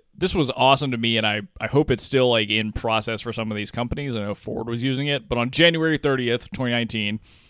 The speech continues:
we broke down a story of that Ford was actually letting some of its designers build their cars in V R.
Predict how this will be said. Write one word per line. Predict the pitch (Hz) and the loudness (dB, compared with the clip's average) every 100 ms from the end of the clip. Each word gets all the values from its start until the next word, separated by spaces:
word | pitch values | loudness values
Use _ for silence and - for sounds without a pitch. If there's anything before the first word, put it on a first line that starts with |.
| _ - | _ -16
we | - 147 151 | 2 4 4
broke | 139 120 131 131 | 2 2 2 4
down | 139 127 | 2 2
a | |
story | 117 127 120 117 107 | -2 -2 0 0 2
of | 107 104 104 | 2 0 -2
that | 101 | -6
Ford | - 135 123 | 0 0 2
was | 123 | 0
actually | 123 - | -2 -2
letting | 120 120 120 | -2 -2 -2
some | 131 | -4
of | 123 | -4
its | 113 | -6
designers | 107 101 110 127 120 | -6 -4 -2 -2 -4
build | 101 - 127 131 | -8 0 2 2
their | 123 104 | 0 -4
cars | - 120 143 123 | -2 2 2 0
in | 110 | -4
V | 98 110 | -4 -2
R. | 98 117 160 | 0 2 0